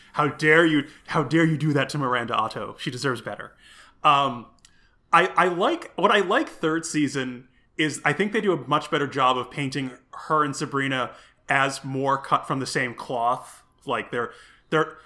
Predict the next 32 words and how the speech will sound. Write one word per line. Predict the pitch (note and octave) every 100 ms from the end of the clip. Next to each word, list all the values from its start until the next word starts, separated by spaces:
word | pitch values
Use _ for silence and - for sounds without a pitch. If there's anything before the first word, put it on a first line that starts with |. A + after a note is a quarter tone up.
| _
like, | E3 D#3+
she | - A3
criticizes | - G3+ G3+ F#3 E3 C#3+ C3+
Sabrina | D3 D3+ D3 C3+
for | C3
being | C3 A#2+
headstrong, | D#3 D3+ - C3 A#2 A2+
but | B2
it's | D3+
only | C3+
because | B2+ D3+ -
she's | C3 A#2
inexperienced, | A2 - - D3 B2+ A2 - -
not | B2+ A#2
because | B2 C3 A2+
she | - A#2+ G#2+ - - _
doesn't | D3+ C3+ C3 C3+
li-, | C3+
like, | C#3+ C3+
it | D3+
was | C3
like, | D3+ C3+ - - _
you | E4+
know, | A#3+ - -
ambition's | A#3 G#3+ A3+ - D#3+
good | F3+ F#3+ - -
to | D3+
a | C3
point. | - C#3 A2+ D#3
Like, | C#3+
I | D3+
like, | E3 F3+ -